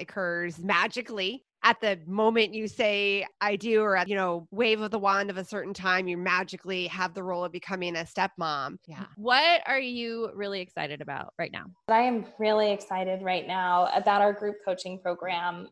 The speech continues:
Speaker 3: I feel like every week that we go through this program, it just gets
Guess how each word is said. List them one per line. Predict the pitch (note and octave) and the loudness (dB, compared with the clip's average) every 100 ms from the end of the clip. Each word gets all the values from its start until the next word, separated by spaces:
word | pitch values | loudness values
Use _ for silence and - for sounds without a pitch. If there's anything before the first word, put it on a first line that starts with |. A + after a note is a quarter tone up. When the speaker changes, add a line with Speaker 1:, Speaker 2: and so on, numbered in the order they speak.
| - | -14
Speaker 3:
I | G3+ | -2
feel | A3 | 2
like | G#3 G#3 - | 2 2 -2
every | A#3 A#3 B3 A3 | 0 2 2 0
week | A3+ A3 - | -2 -4 -2
that | G3+ | 0
we | G3+ | 2
go | G3+ | 4
through | G3+ G3+ | 4 2
this | F#3+ F#3+ | -2 -2
program, | - G3+ G3+ G3 G3 F#3+ | 4 6 8 8 8 6
it | G3 | 0
just | G3+ A3 A#3 - | 2 2 2 0
gets | G#3 G3+ - | 0 0 -2